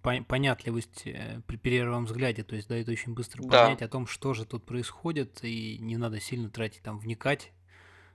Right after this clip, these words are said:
Speaker 1: как бы
Speaker 2: Да,
Speaker 1: пытаться
Speaker 2: то
Speaker 1: понять,
Speaker 2: есть да
Speaker 1: что же тут. <laughs>
Speaker 2: достаточно даже иногда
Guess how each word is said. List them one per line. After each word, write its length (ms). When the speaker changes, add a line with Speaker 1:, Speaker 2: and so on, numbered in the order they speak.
Speaker 1:
как 240
бы 140
Speaker 2:
Да, 260
Speaker 1:
пытаться 60
Speaker 2:
то 0
Speaker 1:
понять, 240
Speaker 2:
есть 100
да 120
Speaker 1:
что 220
же 140
тут. 420
<laughs> 120
Speaker 2:
достаточно 640
даже 400
иногда 440